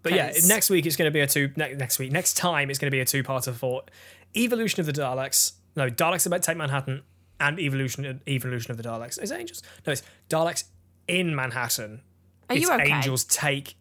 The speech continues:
Speaker 1: Angels Take Manhattan, Daleks in Manhattan.
Speaker 2: Are you okay? You broke?
Speaker 1: I'm losing my mind.
Speaker 2: You broke. <laughs>
Speaker 1: But it's Daleks, which is obviously, you know, as, as you know, for me, that's always exciting.
Speaker 2: Yes.
Speaker 1: But that will more than likely be coming after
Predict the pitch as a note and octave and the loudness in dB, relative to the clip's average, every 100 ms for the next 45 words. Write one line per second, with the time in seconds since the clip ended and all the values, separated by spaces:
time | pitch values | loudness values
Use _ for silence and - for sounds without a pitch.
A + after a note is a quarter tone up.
0 | - D#3 E3 C#3+ C#3 - - B2+ - C3 | -2 0 2 0 0 0 -2 -2 -4 -4
1 | B2 B2 - B2 A#2+ B2 A#2+ - C#3 A#2+ | -2 -2 -4 -4 -2 -2 -2 -4 -6 -6
2 | A2+ A2 A2 - G3 F#3 - D3 C#3+ _ | -8 -8 -10 -6 -2 -2 -2 -8 -10 _
3 | _ _ _ _ _ - F3+ F#3 B3+ - | _ _ _ _ _ -10 -2 0 0 -2
4 | B2+ C#3+ D3+ C3+ C3 B2 B2 A#2+ G3+ - | -2 0 2 2 0 0 -2 -4 -4 -4
5 | D3+ C#3 - - - - _ A3 - F4+ | -6 -10 -14 -16 -16 -18 _ -10 -2 -2
6 | - E4+ - - - A3 F3+ B2 - D#3 | 0 0 2 4 4 4 4 0 -2 0
7 | C#3+ D3 - D#3+ D#3 C#3 D3 D3 C#3+ C3+ | 0 0 0 0 2 0 0 -2 -2 -2
8 | C3 - C3+ B2 - C#3 A#2+ B2 A#2+ A2+ | -2 -2 -2 -2 -2 -2 -2 -4 -6 -8
9 | B2 A#2 A2+ A2+ B2 G#2+ - - G#2 - | -8 -8 -8 -8 -8 -8 -6 -6 -6 -10
10 | - - - - - D3 C3 F3+ E3 - | -10 -10 -6 -6 -4 -2 2 2 2 0
11 | - D#3 C#3 C#3+ D#3+ E3+ E3 D#3 C#3+ C3+ | -2 2 0 4 4 4 2 0 0 -2
12 | B2 C#3 C3+ C3 - _ _ - C#3 - | -2 -2 -2 -4 -8 _ _ -4 -4 -4
13 | - C#3 B2 B2 | -6 -2 -2 -4